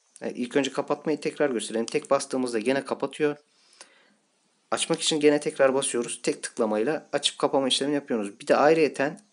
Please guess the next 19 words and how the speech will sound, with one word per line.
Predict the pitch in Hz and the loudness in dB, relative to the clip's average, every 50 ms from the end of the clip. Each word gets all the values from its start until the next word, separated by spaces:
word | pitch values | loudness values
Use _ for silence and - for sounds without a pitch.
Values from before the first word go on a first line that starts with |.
| _ - 127 | _ -2 2
ışığı | - - - 156 143 123 | 4 4 4 4 4 4
var, | 98 92 87 - | 2 0 -2 -4
gece | 110 113 113 120 104 | -4 -2 0 0 0
lambası. | 98 92 92 92 92 90 - - - - - - - - - - - - - - - - - _ _ _ - | 0 -2 -4 -6 -6 -6 -6 -6 -8 -10 -12 -16 -20 -20 -20 -20 -20 -20 -20 -20 -20 -20 -20 _ _ _ 2
Basılı | 123 120 - 160 156 | 2 4 4 0 0
tuttuğumuz | - - - - 160 151 160 156 139 | -2 -6 -4 -2 0 2 2 2 2
zaman | 131 131 151 165 | 4 4 4 4
gece | 147 139 131 139 | 2 2 2 4
lambası | 139 139 135 135 147 - - | 4 4 4 2 0 -2 -2
açılıyor. | 151 - - 131 110 92 87 - - _ _ _ _ _ - - - _ _ - _ - | -2 -2 -2 -4 -4 -6 -6 -8 -14 _ _ _ _ _ -20 -20 -20 _ _ -20 _ -8
Şimdi | - - 131 135 131 | -4 -2 -2 0 0
buharı | 131 135 139 139 135 135 | 2 4 6 6 6 4
daha | 127 127 131 135 | 2 2 2 0
net | 139 135 - | 0 -2 0
görebiliyorsunuzdur. | - 123 120 120 113 127 127 135 131 - 104 98 95 98 113 127 135 - - _ _ _ _ _ _ _ _ _ _ _ _ _ _ _ _ _ _ _ _ _ _ _ _ _ _ _ - _ _ _ _ _ _ _ _ _ - - _ _ _ _ _ _ _ _ _ _ _ _ _ _ _ - | 2 2 2 2 2 0 -2 -2 -2 -4 -6 -8 -8 -4 -6 -6 -6 -6 -16 _ _ _ _ _ _ _ _ _ _ _ _ _ _ _ _ _ _ _ _ _ _ _ _ _ _ _ -20 _ _ _ _ _ _ _ _ _ -20 -20 _ _ _ _ _ _ _ _ _ _ _ _ _ _ _ -20
Şöyle | - - - - - | -20 -20 -18 -16 -16
etrafından | - - - - - - 104 104 104 - 101 98 98 98 98 | -16 -18 -20 -14 -8 -4 -4 -4 -4 -4 -6 -6 -4 -4 -4
da | 95 87 | -4 -6
bakalım. | 85 85 - - 92 98 - | -6 -8 -10 -10 -10 -10 -10